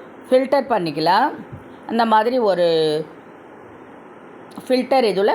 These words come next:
ஃபில்டர் பண்ணிட்டு, அதுல இன்னும் கொஞ்சம் தண்ணி இருக்கும். அதனால கத்தி, கரண்டி வச்சு நல்லா அழுத்தி விட்டோமா, அந்த தண்ணி வந்துரும். அதனால கரண்டி வச்சு இப்படி அழுத்தி விட்டு, இருக்கிற தண்ணியும்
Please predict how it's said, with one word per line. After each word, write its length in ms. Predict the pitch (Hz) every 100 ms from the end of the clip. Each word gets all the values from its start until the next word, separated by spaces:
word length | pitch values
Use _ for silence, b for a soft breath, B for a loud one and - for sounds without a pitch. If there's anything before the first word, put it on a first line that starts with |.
| -
ஃபில்டர் 380 | 226 226 254 214
பண்ணிட்டு, 640 | 185 160 160 226 320 - - B B
அதுல 340 | - 220 247 220
இன்னும் 240 | 226 285 269
கொஞ்சம் 280 | 214 180 -
தண்ணி 260 | 208 233 214
இருக்கும். 460 | 160 190 208 294 -
அதனால 680 | 208 202 202 208 233 330 508 - - -
கத்தி, 400 | 240 240 277 220 185 165 -
கரண்டி 320 | 226 262 294 285
வச்சு 520 | 190 - 240 453 508 196
நல்லா 380 | 196 196 208 453 - 202
அழுத்தி 300 | 233 254 247
விட்டோமா, 460 | 190 - 175 160 220 302 - B B B
அந்த 280 | - 233 226
தண்ணி 320 | 226 220 240
வந்துரும். 560 | 240 175 180 185 185 254 208
அதனால 320 | 190 214 294
கரண்டி 380 | 247 208 220 208
வச்சு 260 | 170 294
இப்படி 220 | 302 202
அழுத்தி 260 | 175 180 233
விட்டு, 360 | 180 208 254 233
இருக்கிற 320 | 233 240 214 -
தண்ணியும் 520 | 190 190 202 262